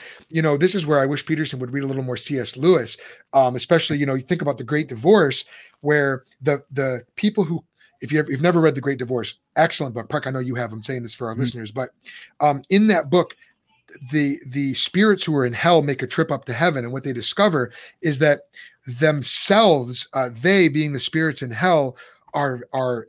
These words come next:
Speaker 1: ethereal and ghostly, but the, the solid spirits in heaven are,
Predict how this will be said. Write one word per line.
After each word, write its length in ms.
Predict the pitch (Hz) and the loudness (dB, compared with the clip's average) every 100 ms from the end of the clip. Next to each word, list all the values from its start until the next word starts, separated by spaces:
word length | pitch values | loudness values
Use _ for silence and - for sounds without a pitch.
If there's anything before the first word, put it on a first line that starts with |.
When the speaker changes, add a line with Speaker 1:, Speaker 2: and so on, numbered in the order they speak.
| - | -12
Speaker 1:
ethereal 720 | - - 190 208 196 185 180 | -14 -6 -2 2 4 4 2
and 300 | 143 120 110 | -2 -10 -10
ghostly, 680 | 131 160 185 - 123 120 107 - _ _ | -2 0 0 -4 -6 -8 -10 -16 _ _
but 240 | 180 147 - | 2 2 0
the, 380 | 143 143 135 127 - - | 0 2 2 0 -8 -6
the 220 | 135 123 | -2 -2
solid 920 | 113 - - - - 240 240 170 123 110 | -2 0 2 2 4 6 6 4 0 -12
spirits 640 | - - - 220 269 202 - | -2 0 2 2 4 2 2
in 100 | 151 | -2
heaven 380 | 156 208 165 135 | -2 0 -2 -2
are, 280 | 143 139 | -2 -2